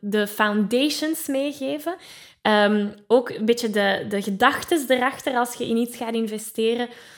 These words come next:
Ehm, zodat als er dan updates komen van die producten,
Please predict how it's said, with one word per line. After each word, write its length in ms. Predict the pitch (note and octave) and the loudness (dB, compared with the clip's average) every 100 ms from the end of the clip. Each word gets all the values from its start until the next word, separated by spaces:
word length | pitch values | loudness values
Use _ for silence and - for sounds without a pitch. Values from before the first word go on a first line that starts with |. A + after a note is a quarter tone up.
| - - | -12 0
Ehm, 380 | G#3 G3+ G#3 | 2 4 2
zodat 580 | - A3+ A3 G#3+ B3+ D4+ | 2 4 4 6 6 8
als 200 | - A3+ | 4 2
er 80 | A3+ | -2
dan 200 | G3 G3 | -2 0
updates 500 | - A3 A3 C4+ - | 2 2 2 0 -2
komen 320 | - B3+ C4 G#3+ | 2 4 4 2
van 220 | G#3 A3 | 0 -2
die 160 | G#3 | -6
producten, 560 | G#3+ A3 G3+ G#3+ - | -8 -6 -4 -6 -6